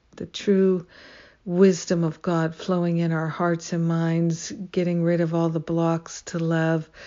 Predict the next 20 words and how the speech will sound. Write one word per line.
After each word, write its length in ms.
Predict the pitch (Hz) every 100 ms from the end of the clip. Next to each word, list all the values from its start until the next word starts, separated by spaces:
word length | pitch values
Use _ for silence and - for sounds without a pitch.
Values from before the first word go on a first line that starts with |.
| - - - -
and 560 | - 175 165 160 160 160
improving 920 | - 160 - 226 226 208 208 196 190 _ - _
our 120 | 170 165
relationships 1120 | 160 165 180 180 190 - 180 170 170 - - -
and 120 | 170
our 140 | 165
experience 720 | 160 - - 170 170 170 165 170
of 180 | 151
life. 540 | 175 185 220 269 - - - - - - - _
This 400 | - 208 208 -
is 260 | - 196 175
what 160 | 185 170
Finding 460 | - 180 175 170
Freedom 340 | 165 185 170 165
from 260 | - 170
Fear, 500 | 170 180 170 170 - _ _ _
my 220 | 175 165
spiritual 480 | 160 - 175 165 170
boot 260 | 170 185 180
camp 400 | 202 180 175